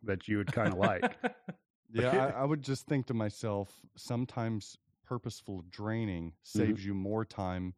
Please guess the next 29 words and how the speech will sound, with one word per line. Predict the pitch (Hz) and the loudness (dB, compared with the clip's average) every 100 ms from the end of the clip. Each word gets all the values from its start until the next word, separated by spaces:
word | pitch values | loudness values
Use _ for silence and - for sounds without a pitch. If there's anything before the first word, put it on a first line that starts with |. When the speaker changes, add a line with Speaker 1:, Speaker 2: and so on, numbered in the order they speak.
| _ _ - | _ _ -6
Speaker 3:
than | 92 82 | -4 -4
being | 101 92 | -2 -2
out | 85 90 | -2 -4
of | 92 | -4
control | 95 - 90 | -8 -8 -8
in | 87 | -6
the | 80 | -8
slings | - 123 104 | -8 -6 -6
or | 82 | -8
whatnot. | 67 - - - _ _ - | -14 -18 -20 -20 _ _ -2
Speaker 1:
Yep. | 113 _ _ - | -2 _ _ -2
Yep. | 120 - | 0 0
Well, | 151 151 151 | 2 4 2
see, | 139 147 147 147 | 2 4 4 2
it's, | 135 120 - - _ _ _ _ _ _ - | -2 -2 -6 -12 _ _ _ _ _ _ 0
it | 127 127 | 4 4
is | 123 117 | 4 4
interesting | 139 156 175 165 - 156 | 4 4 4 4 4 4
that | 143 127 | 4 4
you're | 127 | 2
pointing | - 147 139 | 4 4 6
that | 120 107 | 6 6
out, | 120 156 | 4 4
because | 120 113 123 120 104 - | 0 0 2 2 0 2
I | 120 | 4
am | 123 | 4
actually | 123 127 - 117 - - | 4 2 2 0 0 2
actively | 117 - 135 120 123 | 2 4 0 4 4
debating | 110 92 104 110 107 92 90 | 2 2 2 4 4 2 0